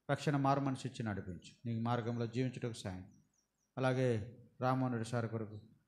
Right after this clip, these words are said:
ఆంటీ కొరకు, దినకర్ కొరకు ప్రార్థిస్తున్నాం తండ్రి. కుటుంబంగా దీవించండి. ప్రభా, జోసెఫ్ సార్ కూడా, మా తండ్రి, కుటుంబాన్ని కూడా జ్ఞాపకం చేసుకొని నూతనంగా వచ్చిన కనికరించండి. అలాగే ప్రభా,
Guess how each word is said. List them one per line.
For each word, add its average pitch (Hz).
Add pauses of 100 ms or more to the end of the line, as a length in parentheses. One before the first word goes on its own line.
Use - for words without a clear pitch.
(260)
ఆంటీ 123
కొరకు, 113
దినకర్ 117
కొరకు 110
ప్రార్థిస్తున్నాం 117
తండ్రి. 104 (580)
కుటుంబంగా 117
దీవించండి. 101 (240)
ప్రభా, 120 (880)
జోసెఫ్ 120
సార్ 113
కూడా, 104 (720)
మా 127
తండ్రి, 123
కుటుంబాన్ని 120
కూడా 113
జ్ఞాపకం 113
చేసుకొని 107
నూతనంగా 113
వచ్చిన 110
కనికరించండి. 95 (680)
అలాగే 127
ప్రభా, 120